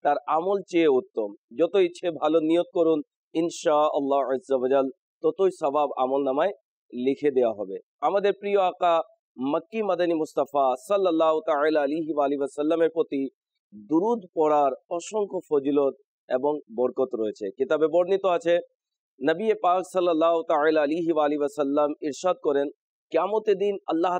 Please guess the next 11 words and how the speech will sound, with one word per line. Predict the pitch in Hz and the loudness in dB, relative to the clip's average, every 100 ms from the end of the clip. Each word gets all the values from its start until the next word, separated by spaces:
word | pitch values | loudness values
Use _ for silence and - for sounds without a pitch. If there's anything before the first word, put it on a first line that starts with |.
| - | 0
তাআলার | 165 170 165 - | 0 2 -2 -2
আরশের | 156 190 202 208 196 | 0 0 0 -2 -2
ছায়া | - 156 160 | 0 2 2
ব্যতীত | 151 156 147 143 135 _ _ _ _ | 0 -2 0 0 0 _ _ _ _
কোনো | - 170 196 | -4 -2 -2
ছায়া | - 156 147 | -2 -2 -2
থাকবে | 131 139 135 | 0 0 2
না। | 139 131 123 _ _ _ - | 2 2 -2 _ _ _ -8
তিন | 226 240 | -4 -4
প্রকারের | - 185 175 180 175 151 | -2 0 2 2 2 2
ব্যক্তি | 156 - 156 | 0 2 0